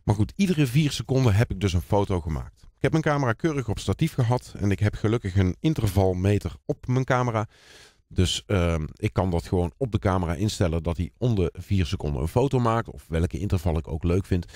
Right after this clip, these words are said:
Heb je dat nou niet op je camera, daar zijn ook speciale afstandsbedieningen voor te koop. Die kosten, eh, variërend van een paar tientjes tot, eh,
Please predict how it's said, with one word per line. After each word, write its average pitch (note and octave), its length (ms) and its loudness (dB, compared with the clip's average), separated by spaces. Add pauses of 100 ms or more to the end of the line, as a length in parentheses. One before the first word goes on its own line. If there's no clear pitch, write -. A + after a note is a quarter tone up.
(260)
Heb - 160 2
je D3+ 60 4
dat C#3+ 160 2
nou B2+ 140 4
niet F3 200 2
op D#3+ 80 -2
je D3+ 80 0
camera, B2+ 400 0
daar G#2+ 180 0
zijn C3+ 200 0
ook A2+ 120 -2
speciale F#2+ 460 0
afstandsbedieningen A#2+ 720 0
voor G2+ 180 0
te - 100 -6
koop. F2+ 380 -2
Die G#2+ 160 -4
kosten, F2+ 500 0
eh, D#2 240 -2
variërend F#2+ 680 0
van F2+ 100 0
een E2+ 100 -2
paar G2+ 240 0
tientjes G#2 400 -2
tot, E2+ 240 -6
eh, D#2 180 0